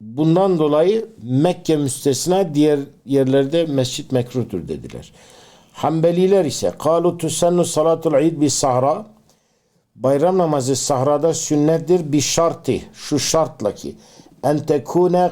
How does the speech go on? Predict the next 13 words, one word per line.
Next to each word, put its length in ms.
karibeten 640
minel 420
bunyan 560
örfen." 460
Ee, 520
şehrin 800
bünyanına, 800
yani 320
o 340
mamur 560
binalarının 600
olduğu 440
bölgeye 580